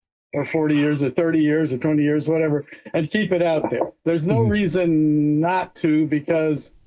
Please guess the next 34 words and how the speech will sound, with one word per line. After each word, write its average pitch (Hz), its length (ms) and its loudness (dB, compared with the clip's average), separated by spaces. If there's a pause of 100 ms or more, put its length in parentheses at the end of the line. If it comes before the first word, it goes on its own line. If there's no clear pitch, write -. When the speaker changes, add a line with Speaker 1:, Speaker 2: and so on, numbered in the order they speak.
(180)
Speaker 1:
we 175 180 0
kind 185 300 0
of, 151 300 -2
I 156 80 0
mean, 175 140 2
I 208 120 0
feel 214 180 0
like 180 240 0
I 175 120 2
represent 165 680 0
all 170 180 2
those 160 200 -2
people 156 440 -2
that 143 200 0
have 139 220 -2 (100)
done 160 320 0
all 185 200 2
these 170 280 0
things, 160 420 0 (300)
and 156 580 0
their 151 180 0
music 180 680 0 (100)
or 160 220 0
their 156 160 0
poetry 175 680 0
or 151 180 0
their 147 220 0
novel 165 720 0
is 143 160 -4
sitting 202 340 -4
in 180 120 0
a 156 100 0
drawer. 139 560 -2 (560)
Well, 170 400 0